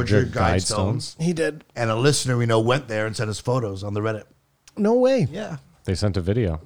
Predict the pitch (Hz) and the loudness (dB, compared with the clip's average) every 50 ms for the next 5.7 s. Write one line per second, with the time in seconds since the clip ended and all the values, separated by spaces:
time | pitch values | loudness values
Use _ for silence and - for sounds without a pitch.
0 | - - - 120 151 147 190 202 - - - - 156 139 - 135 127 117 - 123 | -14 -14 -8 -2 0 2 2 2 0 -2 -2 -2 -2 -2 -2 -4 -6 -6 -6 -6
1 | 120 117 117 123 143 160 - 92 95 101 107 135 196 208 - - - 110 101 98 | -6 -4 -4 -6 -6 -8 -6 -6 -4 -2 0 0 0 0 -2 -4 -4 -2 -2 -2
2 | 95 95 - 101 107 104 127 127 120 120 117 98 113 113 117 120 117 104 98 - | -2 0 2 4 4 4 4 4 4 6 6 6 6 6 6 6 6 4 4 4
3 | 131 120 - - 117 117 120 127 135 131 135 139 120 107 101 110 104 - 113 110 | 2 2 2 4 4 6 6 6 6 4 4 4 4 4 6 4 2 2 2 2
4 | 104 85 - - - 95 85 - 87 82 80 - - - _ _ _ _ _ _ | 2 2 0 -2 -4 -4 -4 -4 -6 -8 -6 -8 -10 -14 _ _ _ _ _ _
5 | _ _ _ _ _ _ _ - 156 156 147 127 107 | _ _ _ _ _ _ _ -14 -10 -10 -10 -10 -10